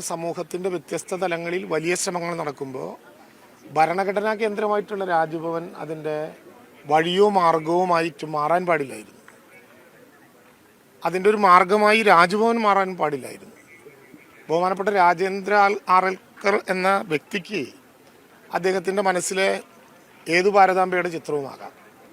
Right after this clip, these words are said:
എന്നാൽ കേരളത്തിൻ്റെ ഗവർണറായിരിക്കുന്ന ഒരു ഭരണഘടനാ സ്ഥാപനത്തിൻ്റെ മേധാവിക്ക് രാജ്യം ഉയർത്തിപ്പിടിക്കുന്ന മതനിരപേക്ഷതയുടെ നടുവിൽ ഏതെങ്കിലും വിധത്തിൽ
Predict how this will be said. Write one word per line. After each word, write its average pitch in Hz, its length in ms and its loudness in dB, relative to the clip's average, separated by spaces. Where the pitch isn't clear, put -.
എന്നാൽ 180 200 0
കേരളത്തിൻ്റെ 180 580 -4
ഗവർണറായിരിക്കുന്ന 185 1000 -2
ഒരു 190 140 -2
ഭരണഘടനാ 170 640 0
സ്ഥാപനത്തിൻ്റെ 165 680 -4
മേധാവിക്ക് 151 600 -4
രാജ്യം 175 440 2
ഉയർത്തിപ്പിടിക്കുന്ന 202 720 -2
മതനിരപേക്ഷതയുടെ 185 1040 -2
നടുവിൽ 170 420 -4
ഏതെങ്കിലും 170 520 -4
വിധത്തിൽ 160 300 -6